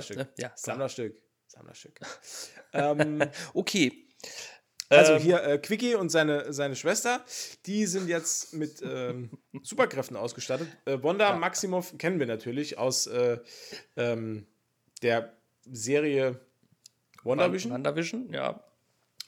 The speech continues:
Speaker 1: Und natürlich kennen wir sie auch als, äh, Scarlet Witch und die, äh, begleitet uns ja auch in den neuesten Ablegern im M C U.
Speaker 2: Ja, die ist ziemlich präsent geworden.
Speaker 1: Ja. Obwohl ich, äh, finde, dass sie, also die hat sich wirklich sehr, sehr gut in Amerika integriert, muss man sagen, weil
Speaker 2: Ja,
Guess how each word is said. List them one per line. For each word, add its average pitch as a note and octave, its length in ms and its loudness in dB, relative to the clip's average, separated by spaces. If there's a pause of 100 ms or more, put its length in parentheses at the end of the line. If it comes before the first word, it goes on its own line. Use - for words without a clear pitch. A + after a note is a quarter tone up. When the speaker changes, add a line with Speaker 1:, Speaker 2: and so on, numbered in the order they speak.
(200)
Speaker 1:
Und C#3 380 -2
natürlich C3 320 -4
kennen C#3 140 0
wir C#3 80 4
sie C3 100 -2
auch A2+ 140 -4
als, - 300 -2 (200)
äh, A#2 140 0
Scarlet C#3 340 2
Witch E3 240 -2
und A2+ 200 -8
die, A#2+ 180 -4
äh, A2+ 100 -4
begleitet A#2 460 0
uns A2 160 -6
ja - 100 -4
auch A2 100 -8
in - 120 -8
den G#2+ 100 -6
neuesten A#2 320 -4
Ablegern G#2+ 440 -4
im G#2 240 -8 (520)
M A#2+ 140 0
C G2 200 -2
U. G2+ 60 -2
Speaker 2:
Ja, C3+ 80 2
die C#3+ 220 -8
ist D3+ 160 -6
ziemlich D#3 240 -4
präsent B2+ 360 0
geworden. A2+ 400 -2 (320)
Speaker 1:
Ja. B2 400 4 (180)
Obwohl D3+ 280 6
ich, - 220 0
äh, D#3 120 6
finde, G#3 280 6
dass F3 220 6
sie, E3+ 220 0 (100)
also C#3+ 220 4
die C3+ 100 6
hat E3 140 4
sich F3 320 -4
wirklich F#3 400 0 (280)
sehr, D#3+ 280 8
sehr A3 160 6
gut G3 360 -4 (120)
in F#3 120 -2
Amerika G#3 440 6
integriert, D#3 640 0
muss C#3+ 140 -2
man C3+ 100 0
sagen, D#3 360 4
weil C#3+ 100 10
Speaker 2:
Ja, A2 280 4